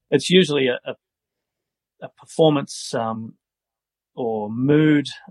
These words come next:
Uh, you know, it, it, it's usually just someone saying that they're in a real flat patch, and,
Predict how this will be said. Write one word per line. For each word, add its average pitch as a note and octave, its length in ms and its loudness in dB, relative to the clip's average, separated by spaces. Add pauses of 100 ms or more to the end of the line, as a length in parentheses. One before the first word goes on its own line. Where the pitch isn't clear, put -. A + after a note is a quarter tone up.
Uh, G#2+ 400 -8
you B2+ 120 -6
know, A#2+ 160 -2
it, - 120 -4
it, D3 160 -10 (480)
it's - 200 -6
usually D#3 300 4
just C3+ 160 -4
someone A#2+ 260 -4
saying A#2 320 -4
that A#2 160 -6
they're B2 160 -6
in A#2 100 -4
a A#2 40 -6
real C#3 200 2
flat - 340 -6
patch, - 560 -8
and, G#2+ 440 -12